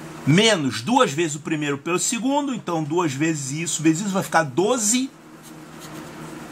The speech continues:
vai ficar o A elevado a um mesmo, né?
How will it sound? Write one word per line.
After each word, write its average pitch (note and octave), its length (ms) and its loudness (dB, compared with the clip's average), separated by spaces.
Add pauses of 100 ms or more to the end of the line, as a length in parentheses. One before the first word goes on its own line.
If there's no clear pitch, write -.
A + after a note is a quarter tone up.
(200)
vai E3 300 8
ficar D3 640 -2
o C#3 180 -12 (220)
A C#3 260 0 (560)
elevado C3 680 -2 (1040)
a A#2+ 160 6
um D#3 220 -6
mesmo, F3+ 400 -2
né? G3+ 240 -2